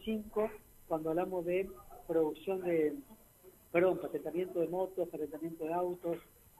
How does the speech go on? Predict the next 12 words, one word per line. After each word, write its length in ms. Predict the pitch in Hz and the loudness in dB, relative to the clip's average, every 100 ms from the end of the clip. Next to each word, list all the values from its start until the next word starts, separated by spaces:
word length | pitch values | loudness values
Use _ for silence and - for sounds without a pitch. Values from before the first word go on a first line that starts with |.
| - | -4
despacho 460 | 147 147 170 170 165 | -4 0 -2 2 0
de 140 | 160 | 0
cemento, 560 | 160 170 180 170 170 151 | -6 -6 -6 -6 -6 -4
ventas 340 | 165 165 151 - - - - | -4 -4 -6 -6 -20 -20 -12
en 100 | 165 - | -10 -8
supermercados, 800 | 160 - 143 143 - 196 175 160 - - - - | -8 -6 -6 -6 0 2 2 0 -4 -18 -20 -10
creación 580 | - 147 143 - 208 190 | -2 -2 -2 -4 -4 -2
de 340 | 165 151 185 | 2 2 0
empleo, 420 | 165 139 175 180 175 | -6 -10 -4 -2 -2
de 280 | 202 170 | -4 -8
empleo 320 | 143 147 180 180 | -10 -4 -2 -2
privado 400 | 147 165 175 | -2 -2 -2